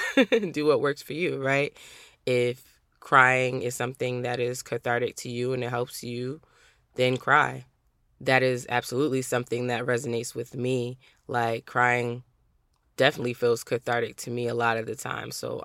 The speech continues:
I am a crybaby, okay? <laughs> Like, you're not gonna embarrass me by calling me a crybaby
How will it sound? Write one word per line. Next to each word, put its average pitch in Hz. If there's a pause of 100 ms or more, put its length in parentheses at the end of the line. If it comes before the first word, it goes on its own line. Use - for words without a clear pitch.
I 123
am 131
a 110
crybaby, 120
okay? 147
<laughs> -
Like, 123
you're 139
not 147
gonna 127
embarrass 123
me 143
by 110
calling 117
me 98
a 87
crybaby 104